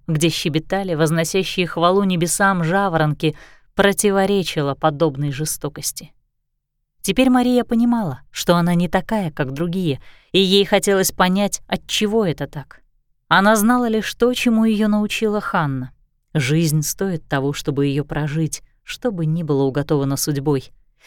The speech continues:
Мария упрямо шла вперёд. Она решила разыскать свою мать.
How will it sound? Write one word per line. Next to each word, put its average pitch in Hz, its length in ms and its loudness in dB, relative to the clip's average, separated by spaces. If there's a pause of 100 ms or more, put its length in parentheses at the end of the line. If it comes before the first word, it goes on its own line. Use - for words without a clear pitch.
(140)
Мария 214 380 4
упрямо 233 480 2
шла 190 240 -4
вперёд. 156 500 -6 (640)
Она 180 300 4
решила 226 540 0 (180)
разыскать 220 800 0 (120)
свою 156 400 0
мать. 127 380 -8